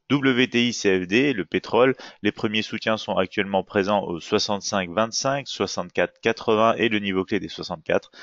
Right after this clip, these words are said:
tandis que les résistances sont présentes à partir des soixante-six trente, suivis des soixante-sept et des soixante-huit, des niveaux, des niveaux clés bien sûr.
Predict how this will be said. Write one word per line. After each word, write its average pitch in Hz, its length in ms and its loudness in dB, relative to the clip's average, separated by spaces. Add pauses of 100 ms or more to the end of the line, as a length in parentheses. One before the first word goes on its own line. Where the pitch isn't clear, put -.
(140)
tandis 92 240 -2
que - 120 -2
les 113 80 6
résistances 104 680 0
sont - 240 -4
présentes 101 380 0
à 92 60 0
partir 95 320 0
des 87 100 -4
soixante-six 110 540 -4
trente, 113 360 0 (220)
suivis 104 340 -4
des 92 100 4
soixante-sept - 720 0
et 139 140 2
des 123 100 2
soixante-huit, 113 580 -2
des 110 140 -2
niveaux, 101 300 -4
des 90 200 -2
niveaux 101 220 -2
clés 117 200 -2
bien 101 120 -6
sûr. - 200 -14